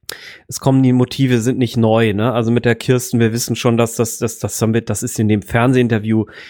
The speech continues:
hinlänglich bekannt geworden, was da passiert ist. Also mir gefallen wirklich eigentlich am besten die Szene mit der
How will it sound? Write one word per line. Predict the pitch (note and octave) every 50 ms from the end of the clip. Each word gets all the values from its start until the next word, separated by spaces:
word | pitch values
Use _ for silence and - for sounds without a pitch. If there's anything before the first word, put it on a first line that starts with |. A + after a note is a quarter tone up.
| - _
hinlänglich | - D3 D#3+ E3+ E3 C#3+ C#3 C3+ B2+ B2 - -
bekannt | B2+ - - B2+ B2+ C#3 C#3
geworden, | - B2+ A2+ A#2 A#2 A#2 A2+ A2+
was | A2+ -
da | - A2+
passiert | - - A#2 - - B2+ B2 -
ist. | B2+ A#2 - A#2
Also | A2 A2+
mir | A2+ A#2 A2+
gefallen | A#2+ G#2+ - - A#2 A#2+ B2+ A#2+
wirklich | B2+ A#2 - A2+ - -
eigentlich | A2+ A#2+ B2+ A#2+ A2+
am | A2 G#2
besten | A2 A#2+ B2 - - - B2 A#2
die | A2 G#2+
Szene | - - A#2+ A#2+ B2 A#2+ A#2
mit | A#2 A2+ A2
der | A2+ G#2+ G#2+ G#2 -